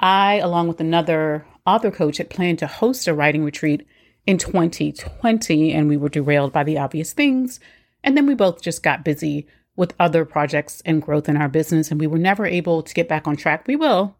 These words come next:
in the future to host our live and in-person weekend-long writing retreat. So this was one almost like a, a little testing ground for me, and it was so much fun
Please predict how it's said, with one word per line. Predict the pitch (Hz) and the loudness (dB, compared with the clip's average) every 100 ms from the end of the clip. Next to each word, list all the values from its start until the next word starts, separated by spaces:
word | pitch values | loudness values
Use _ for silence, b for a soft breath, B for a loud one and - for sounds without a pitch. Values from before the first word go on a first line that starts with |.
| - | -2
in | |
the | 170 | 0
future | 165 165 - 151 160 b b b b b - | 0 -2 0 -4 -4 b b b b b -8
to | - 196 175 | 0 0 0
host | 160 208 190 180 - 180 | 0 2 0 -2 -6 0
our | 170 165 160 160 151 151 160 _ _ _ _ _ _ | 2 2 0 -2 -4 -6 -12 _ _ _ _ _ _
live | - 185 214 214 196 | -6 0 4 4 2
and | 190 | 0
in-person | 180 170 - 160 147 - 156 147 151 - - | -2 -2 -4 -4 -2 0 0 0 -4 -10 -8
weekend-long | 170 185 180 156 147 147 143 147 147 | -4 0 0 0 2 0 0 -2 -6
writing | 170 143 147 156 | -4 -4 -2 -6
retreat. | - - - | -10 -14 -8
So | - 160 - | -4 -4 0
this | 262 269 - - b b b | 2 2 -4 -18 b b b
was | 190 190 175 | -2 -2 0
one | 175 165 165 170 254 | 2 2 2 0 0
almost | 381 349 - | 0 0 0
like | 202 | 0
a, | 156 170 | 0 0
a | |
little | 156 180 170 | 0 0 -2
testing | - 165 151 160 143 | -2 -4 -2 -2 -2
ground | 135 139 | -2 -8
for | - | -10
me, | 156 - | -10 -4
and | 160 | 0
it | 160 | 0
was | 160 | -2
so | - - - 175 165 160 | -8 -12 -4 2 4 4
much | 170 160 175 - | 0 -2 -6 -8
fun | - 147 143 143 | 0 2 2 0